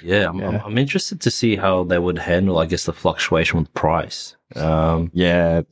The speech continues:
Speaker 1: very interesting, 'cause I know, I know, I've seen other businesses accept crypto as payment. However,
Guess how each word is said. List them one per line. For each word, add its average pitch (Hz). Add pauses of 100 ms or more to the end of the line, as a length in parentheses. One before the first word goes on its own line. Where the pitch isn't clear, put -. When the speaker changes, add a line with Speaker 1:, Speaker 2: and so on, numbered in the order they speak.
Speaker 1:
very 131
interesting, 113
'cause 104
I 120
know, 131
I 117
know, 120
I've 117
seen 143
other 104
businesses 98
accept -
crypto -
as 82
payment. 95
However, 90